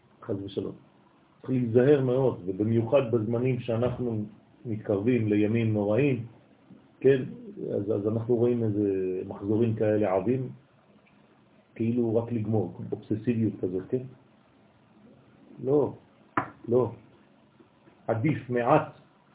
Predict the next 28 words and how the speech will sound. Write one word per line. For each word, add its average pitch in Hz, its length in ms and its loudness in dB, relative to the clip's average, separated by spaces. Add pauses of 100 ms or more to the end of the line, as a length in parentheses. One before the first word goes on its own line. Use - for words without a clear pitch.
(640)
עם 110 100 -2
הכוונה 120 460 4
הזאת, 175 300 0
מאשר 117 480 0
סתם 143 220 2
לקרוא, 131 300 2
לקרוא, 123 320 0
לקרוא, 123 280 0
לקרוא. 117 260 -4 (1800)
כן, 147 140 0 (120)
תהיה 147 220 8
במה 135 300 6
שאתה. 104 280 -4 (2250)
אף - 100 -8
אחד 143 180 6
לא 135 100 8
מבקש 123 540 2
ממך 117 180 -2
ל-, 117 180 4
ל-, 107 240 2
ל-, 104 260 2
לאכול 110 380 2
את - 40 -6
הסידור. - 400 -6 (1080)
אתה 113 180 2
בקבוצה, 107 680 4
אתה 104 200 -2
בכלל, 101 560 4